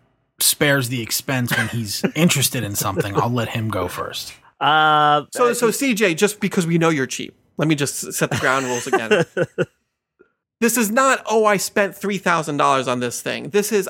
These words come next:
Speaker 3: "I spent a lot of money for me," which
Speaker 2: Right.
Speaker 3: could be fifty because that's a lot of money to you. And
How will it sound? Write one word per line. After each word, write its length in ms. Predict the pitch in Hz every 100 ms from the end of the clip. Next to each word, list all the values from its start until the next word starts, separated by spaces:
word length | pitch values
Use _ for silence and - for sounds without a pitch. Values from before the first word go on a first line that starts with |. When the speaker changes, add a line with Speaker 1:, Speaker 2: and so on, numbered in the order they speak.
| -
Speaker 3:
"I 120 | 240
spent 460 | 233 - 233 208 - _ _ _
a 80 | 185
lot 260 | 196 202 196
of 80 |
money 440 | 185 190 180 160 143
for 320 | _ - 214 190
me," 460 | 254 190 127 - -
which 100 | 139
Speaker 2:
Right. 200 | - -
Speaker 3:
could 160 | 226 170
be 140 | 175
fifty 520 | - 214 202 - 101
because 400 | - 156 - 135
that's 160 | 143 -
a 60 |
lot 220 | 131 127 123
of 40 |
money 220 | 139 127
to 120 | 120 120
you. 180 | - - _ _ _ _ _
And 580 | 170 160 156 147 147 -